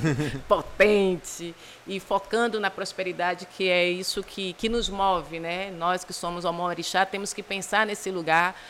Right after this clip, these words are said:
porque ser um, um Omorixá é ser próspero, né? É pensar no seu autocuidado e como a gente consegue conduzir bem as nossas coisas nesse plano, né? E ver de que maneira as coisas positivas chegam.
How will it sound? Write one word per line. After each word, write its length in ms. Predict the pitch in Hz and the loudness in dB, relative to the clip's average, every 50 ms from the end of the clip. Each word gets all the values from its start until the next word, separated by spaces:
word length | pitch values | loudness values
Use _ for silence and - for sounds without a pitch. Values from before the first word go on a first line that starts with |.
| - - - - - | -18 -18 -18 -10 -8
porque 180 | 196 - 208 | -2 -2 -2
ser 220 | 196 - - 208 208 | 0 0 -2 -2 0
um, 240 | 208 208 180 117 | -2 -4 -4 -6
um 140 | 135 151 190 | -6 -4 0
Omorixá 520 | 190 190 185 185 190 190 180 175 - - 208 | 0 2 4 4 4 4 4 2 0 2 2
é 60 | 214 | 2
ser 220 | - - 233 220 - - - | 2 0 -2 -2 -4 -4 0
próspero, 640 | - 196 196 202 190 - - - - 156 139 139 131 - - - - - - | 6 8 10 10 10 8 2 -2 -2 -4 -4 -4 -8 -12 -16 -20 -20 -16 -10
né? 400 | 160 170 165 165 170 175 156 92 | -6 -4 -2 0 0 -2 -2 -4
É 60 | 170 | -4
pensar 640 | 180 - 185 175 180 - - - 190 185 196 202 202 | -4 -4 -6 -6 -4 -6 -2 4 6 6 6 6 4
no 100 | 190 185 | 2 -2
seu 240 | 175 - - 185 180 | -6 -4 -2 2 4
autocuidado 640 | 180 185 180 - - 180 175 160 175 180 190 190 | 4 2 2 -2 -6 -6 -2 2 4 4 4 4
e 20 | 202 | 0
como 220 | - 226 226 226 | -2 -4 -2 -2
a 40 | 220 | -4
gente 200 | 202 220 - - | -4 -6 -8 -6
consegue 540 | - 233 220 214 - - 202 214 214 233 220 | -6 -6 -4 -4 0 0 2 2 2 0 -4
conduzir 480 | - - 262 285 254 254 202 220 226 | -2 -2 -2 0 0 -2 -6 -6 -6
bem 240 | 185 185 202 202 190 | -6 -6 -6 -4 -6
as 120 | 190 185 185 | -6 -8 -8
nossas 360 | 185 185 185 - 180 - - | -8 -10 -8 -8 -8 -10 -6
coisas 320 | - 175 180 165 175 170 | -4 -4 -4 -4 -6 -6
nesse 260 | 185 170 165 - - | -8 -8 -8 -8 -10
plano, 560 | - - - 175 185 202 220 233 247 254 262 254 - - - - - - - - 160 | -10 -6 -2 0 0 2 2 0 0 -2 -6 -8 -12 -18 -20 -20 -20 -20 -20 -14 -8
né? 320 | 175 185 180 190 220 220 - - | -6 -2 0 2 2 0 -2 -4
E 360 | 226 233 233 240 254 277 240 190 185 | -4 -4 -2 -2 -2 -2 -4 -4 -2
ver 260 | 214 214 226 247 233 | -2 0 0 0 -2
de 100 | 247 233 | -4 -6
que 100 | - 277 | -6 -4
maneira 460 | 294 302 294 277 254 262 302 339 403 | -4 -4 -2 -2 0 0 0 0 -2
as 100 | 370 - | -4 -6
coisas 320 | - 302 311 302 330 - | -6 -6 -4 -4 -8 -8
positivas 540 | - - 302 277 294 277 - 311 330 403 392 | -6 -6 -6 -4 -6 -8 -8 -6 -6 -4 -4
chegam. 520 | - - - 240 247 277 262 202 160 147 | -4 -2 0 2 4 4 2 2 -4 -8